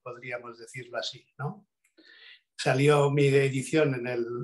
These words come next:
año dos mil dieciocho y, por tanto, las cuestiones más o menos comerciales no nos las planteábamos. Para, en realidad fue una sorpresa que se convirtiese en un éxito editorial y que a-, ahora,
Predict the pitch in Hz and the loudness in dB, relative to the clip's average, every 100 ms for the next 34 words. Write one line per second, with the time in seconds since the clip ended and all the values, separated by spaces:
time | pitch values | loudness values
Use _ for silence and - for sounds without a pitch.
0 | 143 139 143 143 139 135 147 143 139 151 | 0 4 6 6 4 2 2 2 0 4
1 | 156 156 160 151 139 143 - 151 160 160 | 2 2 -2 -4 -4 -2 2 2 2 0
2 | - _ _ _ _ _ 143 139 - 143 | 0 _ _ _ _ _ 0 2 4 0
3 | 139 160 165 156 147 _ 320 262 147 160 | 4 4 6 4 0 _ -10 -6 2 2
4 | 165 160 156 151 156 143 139 151 160 156 | 4 4 2 2 0 0 0 0 2 2
5 | 135 156 156 139 131 - 131 127 135 156 | 2 0 0 -2 -6 -4 -6 -2 2 2
6 | 127 - - _ - 151 147 - 151 151 | 0 -10 -16 _ 0 2 2 -6 -4 0
7 | 147 147 170 170 175 165 147 143 - 160 | 2 4 2 4 2 2 2 -2 0 -2
8 | 156 170 170 _ _ _ _ _ _ _ | -2 -4 -8 _ _ _ _ _ _ _
9 | - 151 160 151 139 139 135 156 151 160 | -2 0 0 0 2 0 0 0 2 4
10 | 151 151 147 165 165 156 147 135 135 131 | 6 4 4 0 0 -2 0 0 -2 -2
11 | 135 147 160 - _ _ _ _ _ - | 2 2 0 -6 _ _ _ _ _ -2
12 | 165 139 151 135 127 127 - - 143 139 | 0 2 2 2 2 -2 -2 -2 2 4
13 | 156 139 | 4 4